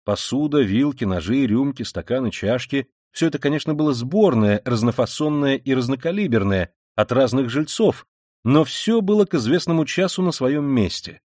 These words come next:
И Амалия Ивановна, чувствуя, что отлично исполнила дело, встретила возвратившихся даже с некоторой гордостью,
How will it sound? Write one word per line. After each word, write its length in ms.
И 60
Амалия 380
Ивановна, 500
чувствуя, 500
что 200
отлично 600
исполнила 520
дело, 420
встретила 720
возвратившихся 800
даже 220
с 100
некоторой 440
гордостью, 960